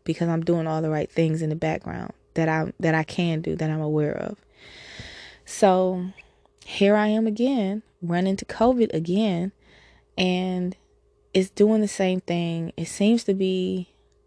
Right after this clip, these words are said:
um, so I woke up this morning from the hot honey from the chicken last night and had that same feeling in my throat, but it's not,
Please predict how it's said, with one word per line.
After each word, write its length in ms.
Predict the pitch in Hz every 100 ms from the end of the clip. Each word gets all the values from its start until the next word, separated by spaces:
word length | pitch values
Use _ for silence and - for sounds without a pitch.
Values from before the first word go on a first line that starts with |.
| _
um, 680 | 180 170 170 165 165 165 170 - _ - _ - - _ _ _ _ _ _ _ -
so 380 | 190 202 180 -
I 80 | -
woke 260 | 175 190 202
up 120 | 185
this 200 | 180 -
morning 540 | 180 190 190 170 170
from 280 | 175 170 165
the 260 | 160 160 165
hot 260 | - - 170
honey 340 | 175 180 160
from 200 | 165 160
the 80 | 156
chicken 380 | - 220 - 156
last 300 | 147 147 -
night 300 | 151 156 180 - - - - - _ _
and 240 | 185 175 175
had 240 | 180 180
that 100 | 180
same 260 | - 202 196
feeling 340 | - 226 220
in 80 | 190
my 140 | 180 170
throat, 260 | 185 170
but 100 | -
it's 220 | 180 190 190
not, 380 | 170 170 160